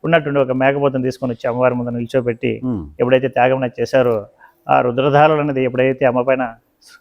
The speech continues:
Speaker 1: స్పృశించబడ్డాయో అప్పుడు
Speaker 2: మ్మ్.
Speaker 1: అమ్మ శాంతించిందంట.
Speaker 2: మ్మ్.
Speaker 1: "మీకేం కావాలో కోరుకోండి" అనేసి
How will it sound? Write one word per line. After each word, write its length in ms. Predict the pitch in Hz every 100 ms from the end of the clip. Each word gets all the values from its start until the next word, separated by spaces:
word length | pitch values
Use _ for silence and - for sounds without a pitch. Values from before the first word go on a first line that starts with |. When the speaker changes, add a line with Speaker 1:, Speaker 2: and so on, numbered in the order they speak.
| _
Speaker 1:
స్పృశించబడ్డాయో 840 | - 135 139 139 156 135 131 123 113
అప్పుడు 220 | 110 117
Speaker 2:
మ్మ్. 100 | 139
Speaker 1:
అమ్మ 200 | 123 135
శాంతించిందంట. 680 | 131 127 123 127 123 113 101 - _
Speaker 2:
మ్మ్. 240 | 123 95 71 _ _ - - - - 156
Speaker 1:
"మీకేం 360 | 151 147 151
కావాలో 200 | 160 147
కోరుకోండి" 460 | - 131 123 135 131
అనేసి 460 | 127 113 127 113